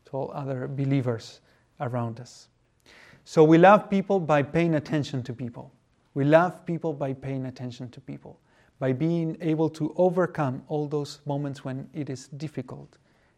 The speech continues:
and to tell the other person who is in front of us, "You are the most important one right now." In the second place, the second way Jesus taught us love from the cross is to meet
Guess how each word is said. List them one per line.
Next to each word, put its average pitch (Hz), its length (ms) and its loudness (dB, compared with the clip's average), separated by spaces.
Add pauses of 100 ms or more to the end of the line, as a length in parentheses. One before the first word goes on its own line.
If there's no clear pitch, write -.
(160)
and 127 140 -8
to 127 100 -6
tell 156 240 -2
the 151 140 0
other 143 120 2
person 139 400 -4
who 139 120 -8
is 131 100 -12
in 131 80 -10
front 135 260 -8
of 127 140 -12
us, 131 280 -12 (380)
"You 151 400 -4
are 135 140 -8
the 131 100 -8
most 131 260 -8
important 135 440 -10
one 135 280 -16 (220)
right 135 160 -14
now." 117 220 -14 (1700)
In 151 120 8
the 156 60 12
second 180 360 8
place, 131 400 -2
the 139 140 -6
second 165 440 -4
way 143 300 2 (380)
Jesus 143 500 -4 (180)
taught 160 220 0
us - 200 -4
love 127 280 -2 (220)
from 139 200 -6
the 127 60 -4
cross - 540 -14 (800)
is 147 220 -2
to - 180 -4
meet 180 420 -2